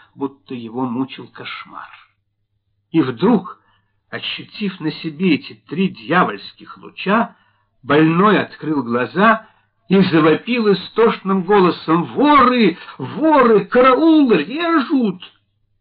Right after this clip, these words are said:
Несомненно, он, и проснувшись, еще продолжал видеть сон, потому что он сел в кровати, уставился в одну точку вытаращенными глазами и как бы оцепенел. Элиа, Магюс и Романанг шагнули было к двери,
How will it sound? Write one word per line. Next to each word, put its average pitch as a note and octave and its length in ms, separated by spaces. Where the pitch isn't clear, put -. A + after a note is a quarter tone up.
Несомненно, C3+ 640
он, C#3+ 200
и - 60
проснувшись, - 640
еще - 340
продолжал B2 560
видеть D3 300
сон, G3 340
потому A#2+ 300
что - 200
он A2 120
сел E3+ 140
в - 120
кровати, F3 640
уставился C#3+ 760
в A#2 40
одну A#2 260
точку D3+ 440
вытаращенными A#2+ 680
глазами F#3 680
и - 120
как F3 240
бы E3 120
оцепенел. - 680
Элиа, D3 400
Магюс C#3 480
и D3+ 40
Романанг C3+ 580
шагнули C3+ 440
было C3 220
к A2 80
двери, F#3+ 440